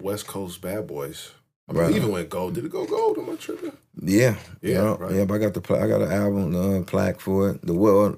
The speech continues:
Speaker 2: the West Coast Bad Boys Two got a plaque. The
Speaker 1: Okay.
Speaker 2: first one don't. It,
Speaker 1: The
Speaker 2: it
Speaker 1: first
Speaker 2: should.
Speaker 1: one.
Speaker 2: I don't
Speaker 1: The first
Speaker 2: know why.
Speaker 1: one sold, like, a hundred thousand or something big like that, right?
Speaker 2: Is that what, yeah, I think it sold more than that. I,
Speaker 1: Right.
Speaker 2: I don't know. That one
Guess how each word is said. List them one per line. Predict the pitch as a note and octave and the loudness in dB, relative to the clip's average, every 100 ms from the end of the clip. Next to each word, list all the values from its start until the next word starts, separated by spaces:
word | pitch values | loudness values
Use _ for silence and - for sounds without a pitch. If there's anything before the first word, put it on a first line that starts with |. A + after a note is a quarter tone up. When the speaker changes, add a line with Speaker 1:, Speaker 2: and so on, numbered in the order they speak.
| - | -6
Speaker 2:
the | - E2+ | 0 2
West | F#2+ G#2 - | 6 4 4
Coast | G2+ F#2+ | 0 4
Bad | G2 F#2+ | 4 4
Boys | F2+ E2+ - | 2 0 0
Two | - G#2+ | 2 2
got | D#2+ D2 | 2 -2
a | |
plaque. | D2 D2 C2 - _ | -2 -2 -2 -4 _
The | G#2 | -4
Speaker 1:
Okay. | G#2+ | -2
Speaker 2:
first | D#2+ G2+ G2+ | 4 4 4
one | F2 D#2+ | -2 0
don't. | E2 D#2+ D2 - | 0 0 -2 -4
It, | |
Speaker 1:
The | - | -2
Speaker 2:
it | F2+ | 0
Speaker 1:
first | G#2 - | 0 2
Speaker 2:
should. | D3 G#3 F3+ | 4 6 4
Speaker 1:
one. | - | 2
Speaker 2:
I | G#2+ | 2
don't | |
Speaker 1:
The | - | 6
first | F3+ - | 6 8
Speaker 2:
know | |
why. | D#3+ | 6
Speaker 1:
one | C3+ A#2+ | 4 0
sold, | - C#3 B2 | 0 2 2
like, | A2 F#2+ | -2 -2
a | |
hundred | G#2+ G2+ F2+ | -4 -4 -4
thousand | G2 F2+ E2+ E2+ | -6 -6 -6 -10
or | |
something | D#2+ F2 E2 | -10 -10 -10
big | E2 D#2+ - | -8 -10 -10
like | - - | -14 -14
that, | - - | -14 -8
right? | E2 | -6
Speaker 2:
Is | F2 | 0
that | A2 B2+ | 0 2
what, | C#3 B2 | 0 2
yeah, | A2+ A2 | 2 2
I | |
think | - F2+ E3+ | 0 -2 0
it | C3 | 2
sold | - A#2+ G#2+ | 2 4 4
more | A2+ A2+ | 2 2
than | F2 E2+ | 2 2
that. | D#3+ A2+ - | 2 2 0
I, | D2+ | 0
Speaker 1:
Right. | C#2+ D2 | 2 2
Speaker 2:
I | |
don't | C3+ G2 G2 | 2 2 2
know. | C3+ | 4
That | A2 C#3+ | 4 2
one | A2 G#2+ | 2 2